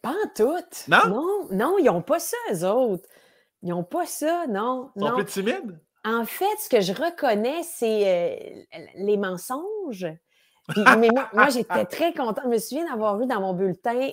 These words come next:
Speaker 1: ma mère était folle de joie. Et, et c'était écrit, euh, « Savoir discerner le réel de l'imaginaire ». Puis j'avais eu une mauvaise note. Puis pour ma mère, tu sais, qui est une artiste, ma mère, tu sais, c'est une artiste, là,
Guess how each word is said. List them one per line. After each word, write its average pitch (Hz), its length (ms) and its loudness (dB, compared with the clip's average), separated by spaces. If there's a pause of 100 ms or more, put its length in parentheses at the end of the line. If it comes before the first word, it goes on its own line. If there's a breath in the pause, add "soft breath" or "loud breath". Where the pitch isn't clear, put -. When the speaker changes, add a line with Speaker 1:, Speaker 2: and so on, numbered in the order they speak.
Speaker 1:
ma 180 160 -10
mère 196 300 -6
était 175 260 -12
folle 185 360 -2
de 165 120 -2
joie. 156 300 -6 (580 soft breath)
Et, 196 280 4
et - 140 -8 (180)
c'était 247 400 0
écrit, 302 440 2
euh, « 190 120 2
Savoir 233 360 0
discerner 233 440 0
le 262 100 4
réel 214 280 2
de 214 60 4
l'imaginaire ». 175 600 -2 (420 soft breath)
Puis - 80 -2
j'avais 220 220 4
eu 277 80 4
une 294 100 2
mauvaise 254 440 2
note. 208 580 -4 (400)
Puis 254 140 0
pour 254 200 0
ma 254 180 4
mère, 285 580 2
tu - 100 -14
sais, 240 280 0
qui 190 120 -2
est 170 160 -6
une 160 80 -4
artiste, 185 380 -10
ma 156 100 -6
mère, 180 320 -4
tu 175 180 0
sais, - 160 -6
c'est - 240 -12
une 156 60 -6
artiste, - 340 -6
là, 151 160 -6